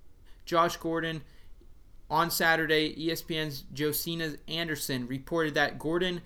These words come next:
who's battling that knee injury, is expected to be healthy in about one to two weeks.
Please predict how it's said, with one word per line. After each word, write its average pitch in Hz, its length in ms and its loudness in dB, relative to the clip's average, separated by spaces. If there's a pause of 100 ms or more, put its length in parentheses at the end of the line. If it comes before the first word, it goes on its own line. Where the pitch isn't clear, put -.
(160)
who's 160 240 0
battling 170 640 2
that 165 260 2
knee 165 220 -2
injury, 165 480 -4
is 151 160 -2
expected 156 500 -2
to - 60 -8
be 156 120 -4
healthy 151 540 -2 (100)
in 147 320 -2
about 139 440 2
one 147 240 0
to 143 80 -4
two 151 240 -2
weeks. 127 400 -2